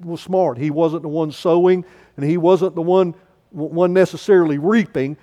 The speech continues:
but he was investing in." I, I'm, I'm not sure that either one changes the outcome. The fact is, is that we hear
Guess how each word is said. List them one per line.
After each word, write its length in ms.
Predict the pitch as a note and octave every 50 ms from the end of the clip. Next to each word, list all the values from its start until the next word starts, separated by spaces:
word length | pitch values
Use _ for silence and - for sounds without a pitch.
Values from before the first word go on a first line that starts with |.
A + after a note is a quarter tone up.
| _ _ _
but 180 | - D#3 - -
he 200 | D3 F3+ G#3 G3+
was 260 | F3 F3+ D#3+ - -
investing 800 | - - F3+ E3+ D#3 C#3 C#3+ G3+ G3 F3 - - - E3+ D3 C3+
in." 400 | C3+ C3 B2 A#2+ B2 B2+ C3 A#2 - _ _ _ _ _ _ _ _ _ _ _ _ _ _ _ _ _ _ _ - - - _ _ _ _
I, 80 | D3 C#3+ -
I'm, 160 | D#3 E3 D#3+ -
I'm 120 | E3 F3 G3
not 160 | G3+ F#3+ F3+
sure 260 | - - A3+ G#3+ G3+
that 220 | F3 F3 E3 - - _ - -
either 480 | - G3 E3+ F3 F#3 A3 A#3 G#3 G#3+ G3
one 540 | F3+ F3 F3 F3+ F3 E3+ D#3+ D3+ D3+ C#3 - _ - C#3 - - - - - _ _ _ _ - - _ _ -
changes 560 | - - G#3+ A3 A3+ A3+ F#3 D3+ F3+ E3+ D#3 -
the 180 | A#3 F#3+ F#3
outcome. 720 | G3 A3+ A3+ G#3 - - - F#3+ C#3+ A2+ A2 G#2+ - _ _ _ _ _ _ _ _ _ _
The 80 | - F#3
fact 440 | - - G#3 G#3+ A3+ G#3 F3 D3+ F3
is, 380 | F#3 E3 D3 D3+ E3 D#3 - - _ _ _ _ -
is 280 | F#3 E3+ E3 D3 -
that 540 | D3 D3+ D#3 D#3 D3+ D3+ - - - _ _ _ _
we 460 | D3+ B2+ C#3 E3 F#3+ G#3 G#3 G#3 G#3 F3 - - -
hear 460 | G#3+ G#3+ F#3 D#3+ D3 C#3+ C#3+ C#3+ -